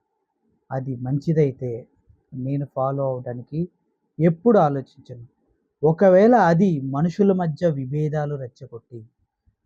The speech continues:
మానసికంగా నూతిలో కప్పలాగా నన్ను తయారు చేసి, సమాజంలో వ్యక్తులను నువ్వు ఎక్కువ, నేను తక్కువ అనే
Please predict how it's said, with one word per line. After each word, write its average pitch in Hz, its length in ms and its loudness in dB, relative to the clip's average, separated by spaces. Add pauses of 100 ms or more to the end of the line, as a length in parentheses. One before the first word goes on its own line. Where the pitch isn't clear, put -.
(260)
మానసికంగా 185 1080 0 (1120)
నూతిలో 208 440 4
కప్పలాగా 170 600 0
నన్ను 135 160 -4
తయారు 117 440 -10
చేసి, 113 380 -14 (720)
సమాజంలో 202 960 4
వ్యక్తులను 170 640 -2
నువ్వు 156 280 -6
ఎక్కువ, 160 380 -6
నేను 147 300 -6
తక్కువ 143 340 -10
అనే 147 260 -10